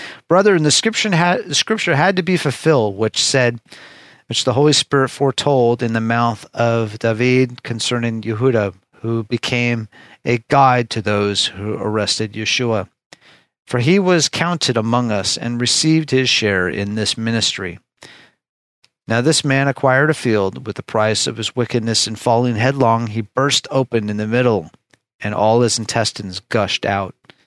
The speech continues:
And it became known to all who were living in Jerusalem, so that in their own language that field was called Hakadalma, that is, the field of blood.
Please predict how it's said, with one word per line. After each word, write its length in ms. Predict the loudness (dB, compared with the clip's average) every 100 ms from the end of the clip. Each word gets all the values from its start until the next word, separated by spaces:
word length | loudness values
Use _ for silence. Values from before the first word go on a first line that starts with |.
| _ _ _ _ _ -4
And 340 | -4 -4 -4 -4
it 100 | -4
became 380 | -2 0 2
known 340 | 2 2 2 -2
to 180 | -2 2
all 300 | 2 2 2
who 140 | 0
were 160 | 2 4
living 320 | 4 2 -2
in 100 | -2
Jerusalem, 720 | -2 -2 0 0 0 -4 -8 _ _ -20 _ _ _ -8
so 200 | 0 2
that 240 | 2 2
in 160 | 2 2
their 240 | 2 2
own 160 | 2 2
language 640 | 2 2 0 0 -2 -2
that 220 | 0 0
field 420 | 0 0 2 0 -6 -20 _ -6
was 180 | -4
called 440 | 0 4 4 2 -4 _ _ _ _ _ _ _ _ _ -6
Hakadalma, 880 | -4 -2 0 2 2 2 0 -2 _ _ _ _
that 180 | -2 2
is, 460 | 4 4 2 -2 -4 _ _ _
the 80 | -10
field 320 | -2 -2 0
of 140 | -4 -2
blood. 320 | 0 0